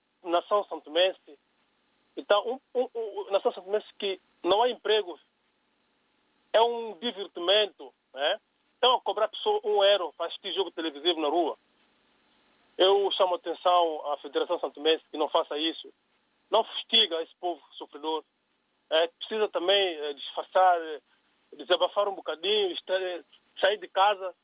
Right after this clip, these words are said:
para alívios de, de problemas que eles já, já carregam nas costas. Deixa pessoas de futebol. Não cobra ninguém nada disso, que é, a net é fabal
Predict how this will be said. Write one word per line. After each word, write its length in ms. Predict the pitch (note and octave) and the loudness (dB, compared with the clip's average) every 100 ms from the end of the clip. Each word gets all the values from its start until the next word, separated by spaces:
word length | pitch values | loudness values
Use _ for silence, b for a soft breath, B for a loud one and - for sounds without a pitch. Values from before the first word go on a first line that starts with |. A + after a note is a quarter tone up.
| _ _ _ | _ _ _
para 180 | F3 F#3 | 0 0
alívios 500 | F#3+ B3 F3+ E3+ - | 2 0 -2 -8 -10
de, 180 | - D#3+ | -10 -10
de 80 | D3 - | -12 -6
problemas 320 | F3 F#3+ - | -4 -2 -4
que 80 | F3+ | -4
eles 140 | D#3+ | 0
já, 280 | F3 E3 D3 | 2 2 2
já 120 | E3+ | -2
carregam 380 | - D#3 E3 D3+ | 0 2 2 2
nas 160 | C#3+ A#2+ | -6 -4
costas. 420 | D#3+ D#3 - C#3 | -2 -2 -6 0
Deixa 260 | F#3+ G#3 | 2 2
pessoas 300 | E3+ - F#3 - | -2 -4 -4 -6
de 60 | E3+ | -12
futebol. 440 | - C#3+ D3+ C#3+ - _ _ _ | -10 0 2 2 -2 _ _ _
Não 160 | F3+ F#3 | 0 2
cobra 280 | G3 F3 E3 | 2 0 -2
ninguém 280 | D#3+ E3 | -4 -4
nada 300 | D#3+ E3 C#3 | 0 0 -2
disso, 320 | C3 D#3+ D3 - | -10 -12 -14 -14
que 80 | D#3 | -12
é, 400 | D#3 D#3 D3+ C#3 | -10 -10 -10 -8
a 40 | D#3+ | -4
net 280 | F3 E3+ | -4 -2
é 60 | E3+ | -4
fabal 360 | - C#3 D#3 | -2 2 2